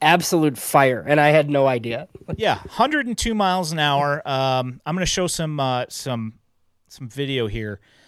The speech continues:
Speaker 2: Um, in this game here, uh, in, in his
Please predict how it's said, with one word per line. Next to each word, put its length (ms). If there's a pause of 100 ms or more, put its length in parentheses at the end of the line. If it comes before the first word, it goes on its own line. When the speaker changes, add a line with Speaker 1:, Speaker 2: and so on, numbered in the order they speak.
(260)
Speaker 2:
Um, 500 (680)
in 200
this 160
game 340
here, 540
uh, 240
in, 320
in 80
his 260